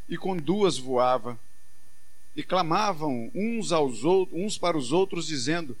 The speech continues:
"Santo, santo, santo é o Senhor dos exércitos, toda a terra está cheia da sua glória."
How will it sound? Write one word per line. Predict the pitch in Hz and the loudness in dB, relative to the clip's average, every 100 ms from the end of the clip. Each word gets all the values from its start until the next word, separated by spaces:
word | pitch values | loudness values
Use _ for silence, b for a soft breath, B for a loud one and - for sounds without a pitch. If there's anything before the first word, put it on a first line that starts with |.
| b b b | b b b
"Santo, | - - 180 220 208 - - 107 | -2 0 0 0 -2 -4 -6 -6
santo, | - - 175 214 226 185 - 113 | -4 -2 0 0 0 -4 -6 -6
santo | - - 202 240 208 185 | -4 0 0 0 0 0
é | |
o | 175 | 0
Senhor | - 175 139 190 202 | 0 0 2 4 2
dos | 185 | 0
exércitos, | 170 135 131 139 131 - 147 - b b b - - | 0 0 0 0 -2 -4 -4 -6 b b b -6 4
toda | 185 220 220 - 160 | 8 8 6 4 0
a | |
terra | - 160 185 165 | 2 4 6 4
está | 151 - 135 | 0 -2 -2
cheia | - - 170 202 208 185 | -2 -2 4 4 4 0
da | 160 | 0
sua | 139 - 170 151 | -2 -4 -4 -4
glória." | 110 120 120 110 | -2 0 0 -2